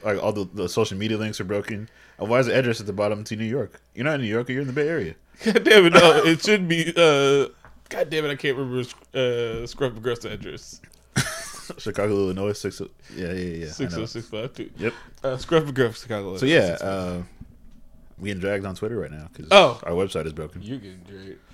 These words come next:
Speaker 1: I
Speaker 2: Uh,
Speaker 1: am.
Speaker 2: but
Speaker 1: Yeah.
Speaker 2: I was like, dragging yourself, would it be like plugging, uh,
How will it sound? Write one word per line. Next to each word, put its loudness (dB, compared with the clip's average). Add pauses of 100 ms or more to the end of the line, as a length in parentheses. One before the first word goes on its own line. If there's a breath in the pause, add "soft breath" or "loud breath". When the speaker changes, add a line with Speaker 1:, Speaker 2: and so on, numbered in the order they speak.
(180 soft breath)
Speaker 1:
I 0
Speaker 2:
Uh, 4
Speaker 1:
am. -8 (240)
Speaker 2:
but 10
Speaker 1:
Yeah. 12
Speaker 2:
I 12
was 8
like, 6
dragging 10
yourself, 6
would 4
it 0
be -2
like 0 (260)
plugging, 2 (460 soft breath)
uh, 2